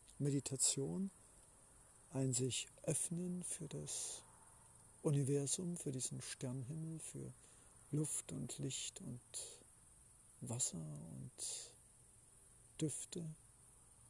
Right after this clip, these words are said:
und Temperaturen, die in uns hineingelangen können, noch besser, als wie es ohne Meditation gehen würde. Und Meditation ist für mich auch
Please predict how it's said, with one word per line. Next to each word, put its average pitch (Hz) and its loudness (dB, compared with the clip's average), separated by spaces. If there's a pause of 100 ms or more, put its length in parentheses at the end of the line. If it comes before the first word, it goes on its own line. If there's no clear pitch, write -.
(420)
und 131 -2
Temperaturen, 147 -2
die 139 -4
in 139 -4 (120)
uns - 2
hineingelangen 156 -4
können, 156 -6 (1200)
noch 143 0
besser, - 0 (160)
als - 0
wie 143 -4
es 139 -4
ohne 151 -4
Meditation 151 -4
gehen 151 -6
würde. 143 -6 (1200)
Und 156 2
Meditation 160 4
ist 175 2
für 170 0
mich 156 -2
auch 151 -4